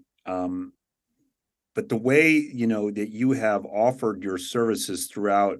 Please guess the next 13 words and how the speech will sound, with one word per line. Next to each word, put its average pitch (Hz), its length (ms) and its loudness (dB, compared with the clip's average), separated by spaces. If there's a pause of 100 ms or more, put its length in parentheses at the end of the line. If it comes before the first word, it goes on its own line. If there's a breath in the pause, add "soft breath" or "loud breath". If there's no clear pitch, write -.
the 101 300 -8
ecosystem 101 600 -6
as 90 120 -6
a 90 40 -2
whole. 107 280 2
I 98 80 -4
mean, 110 120 0
I 113 60 0
was 127 140 0
stunned 131 420 4
by 95 380 2 (680)
the 107 180 -2
array 101 720 0